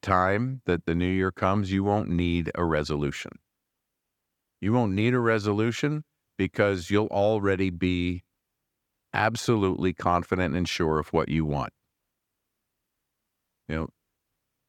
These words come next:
let's think about, let's really consider what we want for this transition, and let's use it wisely.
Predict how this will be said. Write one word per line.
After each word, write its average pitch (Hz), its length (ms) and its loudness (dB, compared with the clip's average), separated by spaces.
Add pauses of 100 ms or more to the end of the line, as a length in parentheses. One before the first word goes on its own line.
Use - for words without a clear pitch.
(560)
let's 101 260 0 (100)
think 160 240 4
about, 92 520 2 (160)
let's - 260 -6
really 117 480 0
consider 113 520 0
what 90 220 0
we 110 120 2
want 85 360 0 (140)
for 80 160 -2
this 78 240 -2
transition, 73 760 -2
and 82 140 -2
let's 78 220 -2
use 78 200 2
it 65 120 -2
wisely. 67 440 -2